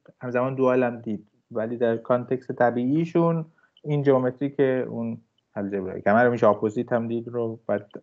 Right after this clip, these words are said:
کانتکست، بعضی وقت کانتکست هم طبیعیه، ولی، اه، یه نمونهٔ دیگه‌ش هم توی فانکشنال، اه، انالیسیس می‌بینین، توی آنا-، آناس تابعی که اونجا هم خوشمزه است. اونجا یه وقتی فضا به شما می‌دن، شما می‌خواید سر از فضا در بیاری،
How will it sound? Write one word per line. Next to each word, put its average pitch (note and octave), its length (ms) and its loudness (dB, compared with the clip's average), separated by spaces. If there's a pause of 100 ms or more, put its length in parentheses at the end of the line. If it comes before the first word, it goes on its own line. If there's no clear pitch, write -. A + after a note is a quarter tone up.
کانتکست، A2+ 420 -6
بعضی A#2 240 2
وقت B2 160 0
کانتکست A#2 380 -4
هم A#2+ 100 -2
طبیعیه، A#2 440 0
ولی، G#2+ 280 0 (1800)
اه، F#3+ 600 4 (100)
یه A3 200 6
نمونهٔ C4 320 4
دیگه‌ش C4 320 2
هم C4+ 120 -4
توی C4 340 2
فانکشنال، G3 720 4 (360)
اه، E3+ 60 -6
انالیسیس F3 800 2
می‌بینین، A#2+ 380 -4
توی F3 140 2
آنا-، D#3 400 2
آناس D3+ 200 0
تابعی B2 360 4
که - 220 -14
اونجا A3+ 300 2
هم A#3 80 4
خوشمزه G#3+ 420 4
است. B2 220 0
اونجا F#3+ 240 -4
یه B3+ 120 4
وقتی B3+ 280 4
فضا A3 260 4
به A#3+ 60 -2
شما F#3+ 240 -6
می‌دن، F#3 240 -4
شما F#3+ 180 0
می‌خواید G#3 220 2
سر G3+ 200 0
از G3 160 0
فضا D#3 280 4
در G2 180 -2
بیاری، F#2+ 200 -12